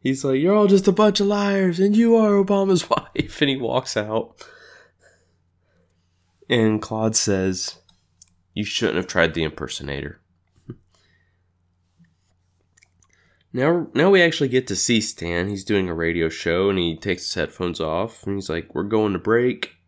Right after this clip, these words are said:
Goes to the bathroom. Satan, Claude, and Gary are in the bathroom with Stan, and Stan is just saying the same exact thing.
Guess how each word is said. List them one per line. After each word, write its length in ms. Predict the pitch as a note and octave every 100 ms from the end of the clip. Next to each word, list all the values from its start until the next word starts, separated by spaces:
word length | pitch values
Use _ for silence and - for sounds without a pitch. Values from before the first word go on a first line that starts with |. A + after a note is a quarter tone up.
| _ _ _ _ _
Goes 180 | G#2 B2
to 80 | E3
the 60 |
bathroom. 720 | D3 F2 F2 - F2+ F2+ G#2+ - _ _ _ _ _ _ _
Satan, 720 | - - C#3 D3+ D3 D#3 D#3+ - B2+ _ _ _
Claude, 380 | - C#3 C#3+ C#3+
and 120 | C3+
Gary 540 | A2+ G2 F#2 F#2 F#2 - -
are 100 | F2+
in 80 | F#2
the 80 | G#2+
bathroom 380 | F#2 F2+ G#2+
with 100 | G#2
Stan, 440 | G#2 - D2+ D#2 F#2 _ _ _ _ _ _ _ -
and 300 | F#2 F2+ F2
Stan 480 | - E2+ F2 F2
is 160 | E2+ D#2+
just 260 | C2 C2 -
saying 340 | D2+ E2+ E2
the 120 | C2
same 680 | - - - E2 F2+ F2+ F2+
exact 580 | E2+ - E2 D#2+ F2+ -
thing. 540 | F2 E2 E2 E2 D#2+